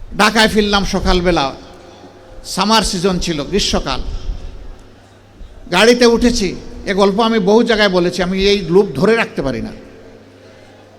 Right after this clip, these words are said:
কিছু দূর যাওয়ার পরে আমার চালককে বললাম, "থামো।" সে বলল, "স্যার, সামনে ময়লার ভাগাড়, দেখতেও খারাপ আর গন্ধ আসতেছে।"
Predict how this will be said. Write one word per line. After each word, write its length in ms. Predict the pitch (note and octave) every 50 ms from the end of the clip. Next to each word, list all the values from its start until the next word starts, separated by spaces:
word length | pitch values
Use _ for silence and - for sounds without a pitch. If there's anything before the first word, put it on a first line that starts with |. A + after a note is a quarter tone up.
| - - -
কিছু 240 | - A#3 A#3+ C4 C4+
দূর 180 | A3+ C#4 C4 A#3
যাওয়ার 280 | B3+ A#3+ B3+ B3+ B3+
পরে 200 | A#3 B3 B3+ B3+
আমার 220 | B3 A#3+ B3 B3 B3
চালককে 440 | B3 B3 A#3+ A#3+ B3 A#3+ B3 B3+
বললাম, 320 | A#3 A3 A3 A3 G#3+ G#3+ F#3+ -
"থামো।" 340 | F#3+ F#3 F3 E3+ C#3+ - - - - - - - - - - - - - - - - - - - - - - - - - - - - - - - - - - - - -
সে 120 | - A3+
বলল, 240 | A3+ A#3+ B3 B3+ B3
"স্যার, 200 | B3+ B3+ A#3 A3+
সামনে 320 | - A3 A3 A#3 A#3+ B3+
ময়লার 400 | B3 A3 A3 A3 A3 A3+ A#3+ A#3+
ভাগাড়, 440 | G3 F#3 G#3 G#3 A3+ B3+ B3+ A3+ E3 - - - - - - - - - - - - - - - - - - - C#3+
দেখতেও 400 | G3 G3+ G3+ - C#4 C4 C4 B3+
খারাপ 320 | A#3+ A#3+ A#3 A#3+ B3 A#3
আর 100 | A#3+ A#3
গন্ধ 300 | G3 G3+ G#3+ A3 A3+ A#3+
আসতেছে।" 520 | A3+ G3 F3 - C3 C3 - - - -